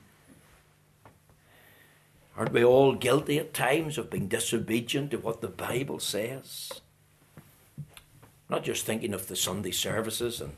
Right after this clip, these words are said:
remember the Sabbath day to keep it holy, the midweek service, the call to prayer, but, but in the nitty-gritty of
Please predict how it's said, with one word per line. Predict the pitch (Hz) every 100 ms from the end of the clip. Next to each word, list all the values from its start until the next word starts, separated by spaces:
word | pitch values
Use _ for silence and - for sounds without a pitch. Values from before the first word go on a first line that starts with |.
| -
remember | 92 98 92
the | 92
Sabbath | - 98 98 92
day | 98
to | 95
keep | 90 95 92
it |
holy, | 87 101 117
the | 92
midweek | 82 98 95 90
service, | - 95 110 131 -
the | -
call | - 95 98
to | 95
prayer, | - 98 101 110 113 - 147 - - - - - -
but, | 147 156
but | 180 170
in | 180
the | 147
nitty-gritty | 131 139 131 101 117 - 131
of | 104